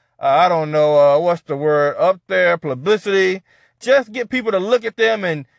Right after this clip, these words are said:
invest in whatever they're doing just by connecting the word Bitcoin to it. So I'll tell everybody to do your research, be really careful.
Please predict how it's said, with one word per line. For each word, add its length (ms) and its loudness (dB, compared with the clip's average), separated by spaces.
invest 480 0
in 80 -2
whatever 240 2
they're 160 -2
doing 400 0
just 160 -6
by 160 2
connecting 360 -4
the 40 0
word 260 2
Bitcoin 500 -2
to 180 -2
it. 120 -4
So 140 -2
I'll 140 2
tell 200 2
everybody 380 2
to 80 0
do 140 -6
your 180 -2
research, 480 0
be 160 -6
really 260 0
careful. 480 -2